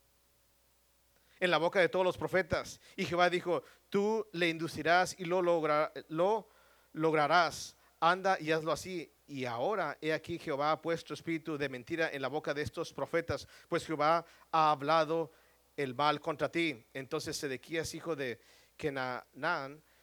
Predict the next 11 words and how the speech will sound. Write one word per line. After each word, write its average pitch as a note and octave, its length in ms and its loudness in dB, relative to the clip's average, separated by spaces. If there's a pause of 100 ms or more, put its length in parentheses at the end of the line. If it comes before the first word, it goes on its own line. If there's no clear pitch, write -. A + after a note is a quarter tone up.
se D3 460 -2
le C#3 160 -4
acercó D3+ 720 -2
y D#3 100 -8
golpeó D#3+ 720 -4
a C3 140 -4
Micaías C3+ 800 -4
en C3+ 140 -6
la B2+ 60 -6
mejilla. B2+ 380 -8
Wow. G#2 500 -12